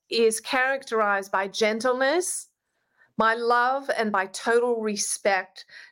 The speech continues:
Know that you have our ultimate and high respect, for you are working in a very, very dense and difficult environment on Earth.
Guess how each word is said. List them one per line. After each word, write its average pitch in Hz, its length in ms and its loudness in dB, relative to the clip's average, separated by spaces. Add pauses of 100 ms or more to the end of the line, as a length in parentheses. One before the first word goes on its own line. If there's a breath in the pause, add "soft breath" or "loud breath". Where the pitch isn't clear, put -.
Know 247 160 2
that 285 260 0
you 269 300 2
have 302 220 2
our 254 180 2
ultimate 302 760 2 (500)
and 240 140 2
high 262 320 2
respect, 240 800 -2 (640 loud breath)
for 240 260 6
you 247 260 0
are 226 320 4
working 262 440 2
in 226 100 4
a 214 60 2
very, 269 440 2
very 254 420 2
dense 247 720 -2
and 220 200 -4
difficult 262 520 0
environment 226 800 0
on 226 320 -2
Earth. 220 500 -2